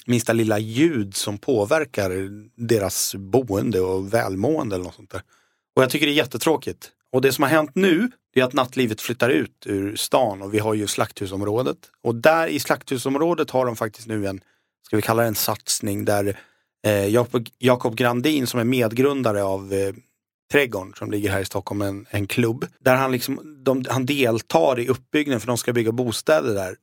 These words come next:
Och då är det liksom kulturen så att säga med från början.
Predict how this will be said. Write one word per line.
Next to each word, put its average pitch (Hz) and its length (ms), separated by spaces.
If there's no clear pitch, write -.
Och - 300
då 131 160
är 139 60
det 135 60
liksom 120 320
kulturen 123 640
så - 120
att 101 80
säga 107 200
med 107 300
från 110 200
början. 123 460